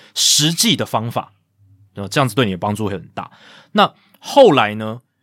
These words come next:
有些东西我也是在学习的过程当中，或者是在做实习、做攻读的过程当中，我才发现，诶，原来有些能力是我原本没有想到，但是其实对做主播、做体育记者很有帮助的。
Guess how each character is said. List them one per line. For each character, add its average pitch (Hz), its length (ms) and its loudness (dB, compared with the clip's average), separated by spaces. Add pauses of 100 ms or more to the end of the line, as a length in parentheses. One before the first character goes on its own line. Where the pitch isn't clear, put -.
有 131 160 0
些 185 160 4
东 190 120 4
西 185 140 2
我 156 100 4
也 123 80 4
是 127 120 -4
在 135 160 2
学 113 360 -6
习 113 180 -6
的 107 100 -4
过 117 180 -4
程 95 160 -8
当 98 160 -6
中， 104 140 -4
或 143 160 4
者 120 40 4
是 127 120 0
在 135 220 -2 (280)
做 156 240 2
实 120 340 0
习、 101 240 -4
做 143 160 0
攻 143 280 2
读 131 100 0
的 104 100 2
过 123 140 0
程 104 140 -6
当 104 160 -4
中， 107 100 -4
我 101 80 -6
才 104 140 -8
发 117 160 0
现， 113 160 -4
诶， 202 160 -2 (480)
原 127 120 0
来 180 120 4
有 156 100 2
些 147 160 -2
能 117 260 0
力 123 220 -2 (220)
是 - 120 0
我 123 160 4
原 110 160 0
本 135 140 0
没 113 80 -2
有 120 80 0
想 90 220 -6
到， 107 120 -4
但 139 160 0
是 143 80 -4
其 110 160 -8
实 107 80 -6
对 120 220 0
做 123 180 -2
主 101 200 -6
播、 113 200 -4
做 131 140 -2
体 104 140 -8
育 110 80 -8
记 117 100 -8
者 104 100 -6
很 120 120 -6
有 131 80 2
帮 104 200 -4
助 101 200 -10
的。 - 80 -20